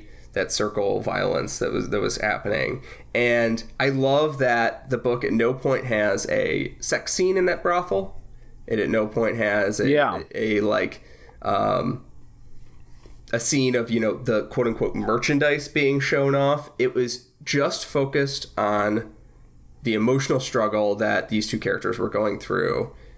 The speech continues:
Speaker 1: and what it means for the character of Zero. So I, I love, I think that th-, while this, this book ha-, touches on some edgelord stuff,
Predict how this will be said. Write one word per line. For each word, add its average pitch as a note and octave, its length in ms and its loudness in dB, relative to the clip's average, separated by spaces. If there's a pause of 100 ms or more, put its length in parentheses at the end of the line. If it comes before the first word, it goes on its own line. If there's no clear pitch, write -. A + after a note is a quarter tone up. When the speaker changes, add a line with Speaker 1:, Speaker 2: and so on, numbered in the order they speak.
(320)
Speaker 1:
and A#2+ 600 4
what A#2+ 360 2
it - 80 -6
means G#2+ 400 2
for G2+ 400 0
the - 80 -2
character F#2+ 480 -2
of - 80 -4
Zero. - 460 -2 (2000)
So C3+ 360 2
I, E3+ 340 2
I E3 220 4
love, E3 380 4
I C#3+ 140 2
think F3 200 0
that D3+ 220 0
th-, A#2+ 260 -4
while C3+ 340 4
this, B2 280 0
this B2 180 -2
book B2 220 0
ha-, A2+ 260 2
touches D3+ 380 -2
on C3 240 2
some C3+ 160 0
edgelord C#3 480 2
stuff, D#3+ 420 0